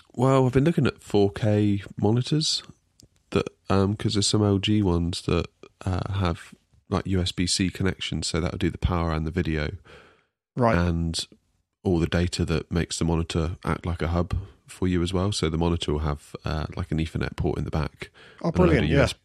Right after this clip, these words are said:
Speaker 1: and, and a load of U S B As. So
Speaker 2: Oh, that's
Speaker 1: the monitor
Speaker 2: cool.
Speaker 1: is the hub.
Speaker 2: Yeah, no, that, that makes a lot of sense. And it's just one cable to connect.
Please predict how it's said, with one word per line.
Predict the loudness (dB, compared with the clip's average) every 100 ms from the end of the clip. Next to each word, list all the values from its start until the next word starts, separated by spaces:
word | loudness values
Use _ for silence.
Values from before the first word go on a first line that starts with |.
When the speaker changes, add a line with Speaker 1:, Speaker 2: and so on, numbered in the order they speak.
| -4
Speaker 1:
and, | -2 -2 0
and | 0
a |
load | 2 2
of | 0
U | 0
S | -2
B | -2 0
As. | 0 -2 -4 -8 _ -20 -20 _ _ _ _ _ _
So | -2 0 0
Speaker 2:
Oh, | 0 0
that's | 2
Speaker 1:
the | 4
monitor | 2 2
Speaker 2:
cool. | 0
Speaker 1:
is | 0
the | -2
hub. | -2 -2 -8 _ _ _ _ _ _ _ _ _ _ _ _ _ _ -2
Speaker 2:
Yeah, | 0
no, | 0
that, | 0 -2
that | -2
makes | -2 -2 -2
a |
lot | -2
of | -2
sense. | 0 -2 -2 -4
And | -4
it's | -6
just | -4 -4
one | -4 -4
cable | -2 -4 -4
to | -8 -6
connect. | -4 -4 -6 -14